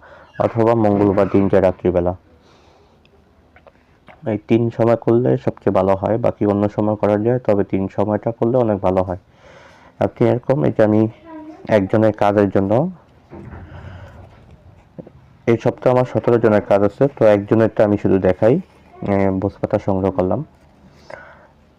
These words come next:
তো এরকম আপনাকে তিন কান, তিনটা ভোজপাতা আপনাকে সংগ্রহ করতে হবে।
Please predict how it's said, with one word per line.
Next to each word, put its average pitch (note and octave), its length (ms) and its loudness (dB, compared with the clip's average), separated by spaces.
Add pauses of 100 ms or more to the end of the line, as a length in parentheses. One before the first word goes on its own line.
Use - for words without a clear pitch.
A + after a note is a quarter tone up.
(800)
তো - 240 -4 (1900)
এরকম A#2+ 340 -2
আপনাকে B2+ 460 -2 (200)
তিন A2+ 240 2
কান, G#2 300 -2 (880)
তিনটা G#2 280 2
ভোজপাতা G#2 480 0
আপনাকে A2 340 -2
সংগ্রহ G2 300 -4
করতে - 280 -4
হবে। A2 240 -2